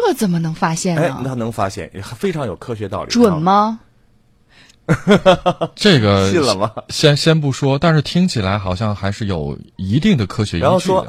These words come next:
Speaker 2: 哎，你这个在物理方面很好，你可以报一个物理，物理的这个奥林匹克。
Speaker 3: 嗯。
Speaker 2: 啊。
Speaker 1: 哦。
Speaker 2: 它是很好的，通过这样的一个系-，
Speaker 1: 帮助你选择。
Speaker 2: 一个仪器，让，让孩子和家长认为，哦，我该选择这个课程和那个课程。啊。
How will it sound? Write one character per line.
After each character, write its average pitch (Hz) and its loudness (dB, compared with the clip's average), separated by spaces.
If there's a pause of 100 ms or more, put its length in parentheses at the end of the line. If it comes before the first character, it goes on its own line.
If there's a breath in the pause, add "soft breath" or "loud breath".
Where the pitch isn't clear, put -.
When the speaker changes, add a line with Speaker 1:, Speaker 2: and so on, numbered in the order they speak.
Speaker 2:
哎， 147 -4
你 101 -8
这 147 -8
个 107 -6
在 139 -8
物 170 -8
理 80 -10
方 104 -10
面 95 -8
很 85 -18
好， 67 -16
你 92 -12
可 98 -16
以 87 -14
报 104 -10
一 90 -10
个 101 -8
物 139 -12
理， 76 -16 (280)
物 113 -10
理 76 -12
的 73 -16
这 73 -16
个 64 -18
奥 98 -16
林 95 -10
匹 - -18
克。 - -18 (200)
Speaker 3:
嗯。 143 -8 (140)
Speaker 2:
啊。 82 -6
Speaker 1:
哦。 226 -4
Speaker 2:
它 185 -8
是 131 -10
很 123 -12
好 76 -12
的， 78 -12
通 - -14
过 113 -4
这 107 -6
样 110 -4
的 90 -10
一 82 -12
个 92 -8
系-， - -14
Speaker 1:
帮 220 0
助 - -4
你 175 -4
选 139 -6
择。 147 -8
Speaker 2:
一 - -8
个 131 -8
仪 - -12
器， - -18 (100)
让， 117 -6 (240)
让 110 -6
孩 87 -8
子 104 -8
和 95 -10
家 95 -6
长 73 -12
认 78 -14
为， 67 -14
哦， 82 -6 (180)
我 76 -12
该 78 -10
选 67 -14
择 67 -14 (380)
这 - -6
个 - -12
课 - -14
程 - -18
和 98 -12
那 185 -8
个 - -14
课 - -20
程。 - -20
啊。 - -20